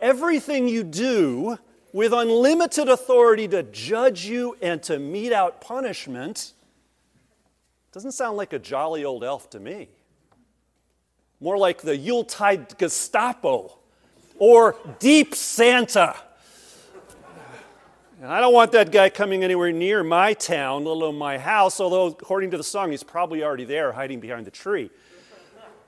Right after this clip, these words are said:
But still, all right, it's a cute, harmless enough song. But here's the thing,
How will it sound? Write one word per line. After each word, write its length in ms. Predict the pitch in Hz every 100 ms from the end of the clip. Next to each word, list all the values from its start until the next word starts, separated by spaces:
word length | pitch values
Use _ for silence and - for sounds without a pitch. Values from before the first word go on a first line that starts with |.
| _
But 180 | 226 226
still, 540 | - - - 196 135 - _ _ _ _ _ _ _ _
all 140 | 151 196
right, 160 | 104 - _
it's 200 | 147 -
a 80 | 160
cute, 840 | - - - 185 208 214 - - - _ _ _ _ _
harmless 680 | - 120 143 156 170 160 -
enough 400 | 165 120 107 107 _
song. 580 | - - 220 269 214 107 _ _ _ _ _ _ _ _ _ _ _ _ _ _ _ _ _ _ _ _ _ _ -
But 80 |
here's 260 | 151 277 254 -
the 140 | 269
thing, 200 | 285 160